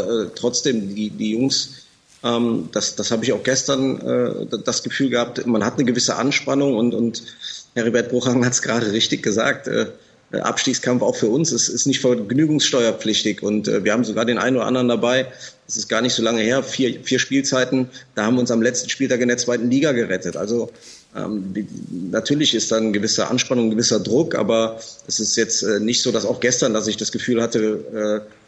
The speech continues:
die Jungs haben alle Pudding in den Beinen. Wir sind gestern auch sehr gut ins Spiel ge-, gekommen, auch wenn wir nach vier Minuten zurückgelegen haben. Wir hatten einige An-, Standardsituationen nacheinander, haben dann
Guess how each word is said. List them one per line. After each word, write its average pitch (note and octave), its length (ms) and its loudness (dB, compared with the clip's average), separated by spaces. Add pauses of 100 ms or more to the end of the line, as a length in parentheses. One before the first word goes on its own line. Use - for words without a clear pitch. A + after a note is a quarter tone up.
(160)
die G2+ 80 -6
Jungs A#2+ 200 -2
haben G#2+ 140 -2
alle A2 200 0
Pudding C3+ 320 0
in B2 80 2
den G#2 160 0
Beinen. F#2+ 220 0
Wir G2 80 0
sind F#2+ 120 -4
gestern A2+ 240 -2
auch A2+ 120 0
sehr A#2 200 2
gut B2 180 0
ins A#2 120 0
Spiel C3+ 240 0
ge-, C3 160 -2 (300)
gekommen, G#2 320 -2
auch G#2 140 -2
wenn A2 100 0
wir A2+ 80 0
nach A2+ 100 -2
vier B2+ 180 0
Minuten A2+ 280 0
zurückgelegen A2+ 600 0
haben. G2+ 300 0
Wir G#2 80 2
hatten G#2+ 320 -2
einige G#2+ 320 -2
An-, - 180 -6
Standardsituationen A2+ 880 0
nacheinander, A2+ 540 2
haben G#2 140 0
dann G#2+ 220 0